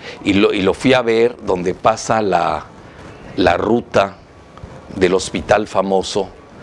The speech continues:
que era con lo que se agarran para desaforarlo. Y ahí llegué, me vio muy cariñoso conmigo, nos abrazamos. Él es,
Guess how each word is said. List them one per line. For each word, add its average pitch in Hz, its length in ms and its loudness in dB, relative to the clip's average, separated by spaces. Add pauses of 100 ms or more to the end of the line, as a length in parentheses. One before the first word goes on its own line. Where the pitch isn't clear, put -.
(200)
que 101 120 4
era 98 200 2
con 90 160 -6
lo 85 140 -4
que 95 100 -4
se - 140 -2
agarran 90 480 2
para 76 460 -2 (480)
desaforarlo. 98 800 0 (800)
Y 95 100 4
ahí 101 160 2
llegué, 110 320 2
me 104 160 0
vio 98 360 2
muy 98 220 -6
cariñoso 85 560 -4
conmigo, 78 720 -4 (840)
nos - 200 -6
abrazamos. 78 840 -4
Él 117 300 -2
es, - 340 -10